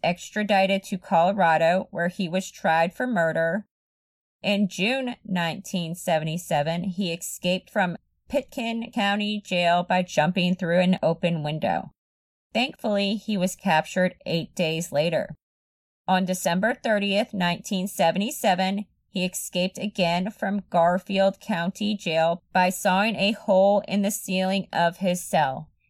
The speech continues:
Is nobody fucking paying attention to what this motherfucker's doing? Like,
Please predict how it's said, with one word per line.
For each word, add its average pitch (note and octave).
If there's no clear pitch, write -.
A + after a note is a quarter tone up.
Is F#3+
nobody G3+
fucking A3
paying G3
attention F3+
to F#3
what D3+
this E3+
motherfucker's F3
doing? D#3
Like, E3